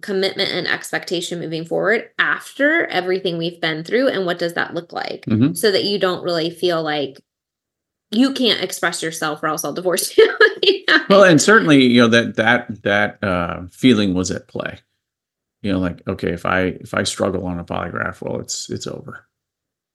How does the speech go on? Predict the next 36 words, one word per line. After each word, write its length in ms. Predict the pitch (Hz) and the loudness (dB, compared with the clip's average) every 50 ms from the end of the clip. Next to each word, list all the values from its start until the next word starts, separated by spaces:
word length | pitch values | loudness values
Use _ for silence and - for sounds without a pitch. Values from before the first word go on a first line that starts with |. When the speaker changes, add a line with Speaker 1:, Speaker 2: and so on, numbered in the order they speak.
| _ _ | _ _
Speaker 2:
You 100 | - 107 98 | -2 -2 -2
know, 60 | 92 | 0
so 160 | - - 101 | 0 0 -2
that 280 | 92 - 110 110 113 107 | 0 2 2 2 2 2
was 140 | 113 104 98 | 0 0 0
at 160 | 95 - - | -2 -4 -6
play 280 | 104 101 92 92 92 87 | -8 -6 -4 -2 -2 -2
Speaker 1:
Mm-hmm. 80 | - | -4
Speaker 2:
as 140 | 90 87 98 | -6 -6 -6
well. 480 | 95 95 95 90 85 80 - 92 92 - | -4 -2 -2 -2 -2 -4 -6 -8 -6 -6
So 220 | - - 113 110 | 0 2 2 4
those, 440 | 104 110 113 117 107 - - - - - - - - _ _ | 6 8 8 8 6 4 0 -6 -10 -18 -20 -20 -20 _ _
you 100 | 120 123 | 6 6
know, 140 | 120 117 113 | 6 6 6
and, 160 | 117 113 117 113 - - | 4 4 2 2 0 0
and 440 | 113 110 110 107 101 85 82 71 | 2 2 4 2 2 0 -4 -6
since 280 | - - 123 110 - - | -2 0 0 0 2 4
we 100 | 113 107 | 4 4
had 80 | 101 95 | 4 2
had 380 | 92 87 101 110 117 123 120 98 | 0 -2 2 4 4 6 6 4
that 220 | 95 92 92 - | 2 0 0 -2
conversation, 760 | - 101 95 92 92 90 - - 110 117 120 117 - 101 92 | -2 -2 -2 -2 -2 -4 0 2 4 4 4 4 2 -4 -4
I 120 | 90 92 92 | -4 -4 -2
was 340 | 101 98 98 - - - - | -2 -4 -4 -4 -8 -6 -2
really 280 | 113 104 101 95 90 | -2 0 0 0 -2
trying 240 | 90 - 107 92 90 | -2 -4 -4 -4 -4
to 80 | 92 92 | -6 -8
pull 240 | - - 104 101 95 | -8 -6 -4 -4 -2
myself 520 | 92 92 92 - - - 92 87 - - | -2 -2 -4 -4 -4 -4 -4 -6 -4 0
back, 380 | - 90 92 92 90 90 - - | 0 2 2 2 0 -2 0 0
but 120 | 131 147 | 4 4
it 140 | 196 208 202 | 4 2 4
took 240 | - 226 226 226 - | 2 0 0 2 0
me 140 | 120 107 98 | 0 2 2
a 80 | 95 | 2
good 380 | 90 98 101 92 92 78 - _ | 2 4 4 4 2 2 -6 _